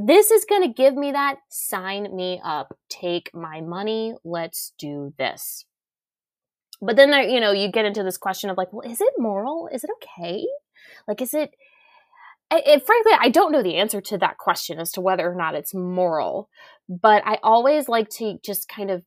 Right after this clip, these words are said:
bring some common sense into this question and just pose some follow-up questions for you to tease out. And I will tease them out for you. I mean, this is a podcast and I'm here by myself. I'm gonna talk.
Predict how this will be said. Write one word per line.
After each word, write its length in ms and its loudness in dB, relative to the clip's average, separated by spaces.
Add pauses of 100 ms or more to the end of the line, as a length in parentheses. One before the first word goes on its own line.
(100)
bring 220 -4
some 220 -10
common 460 -8
sense 360 -8
into 280 -12
this 200 -12
question 480 -12
and 240 -4
just 380 2
pose 520 2
some 160 -8 (200)
follow-up 640 2
questions 960 -12 (1300)
for 100 4
you 200 0
to 100 2
tease 320 -4
out. 280 -2 (420)
And 100 2
I 100 6
will 120 2
tease 260 -2
them 120 -2
out 200 -6
for 180 0
you. 400 -14
I 40 -14
mean, 180 -8
this 160 -8
is 80 -6
a 60 -4
podcast 580 -2
and 80 -4
I'm 120 -6
here 160 0
by 120 -6
myself. 460 -6
I'm 120 -8
gonna 220 -4
talk. 380 -4